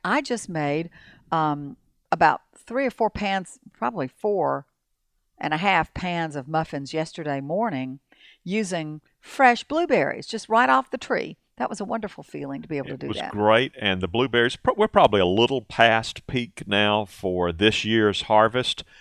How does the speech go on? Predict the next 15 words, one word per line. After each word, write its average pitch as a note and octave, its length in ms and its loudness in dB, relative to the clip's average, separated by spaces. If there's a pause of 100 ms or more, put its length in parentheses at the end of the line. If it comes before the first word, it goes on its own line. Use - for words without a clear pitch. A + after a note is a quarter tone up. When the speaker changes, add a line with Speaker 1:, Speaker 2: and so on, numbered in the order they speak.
(260)
Speaker 2:
uh, E2 160 2
but F2 140 -4
we F#2 100 -2
still A2 340 2
have A2+ 220 2
a E2 60 -2
good G#2 300 0
many G2 280 -2
more F2 280 -4
blueberries E2+ 720 -2
we'll F#2 260 -2
be F2 180 -6
able F2 300 -2
to F2 240 -8
enjoy. F2+ 580 -2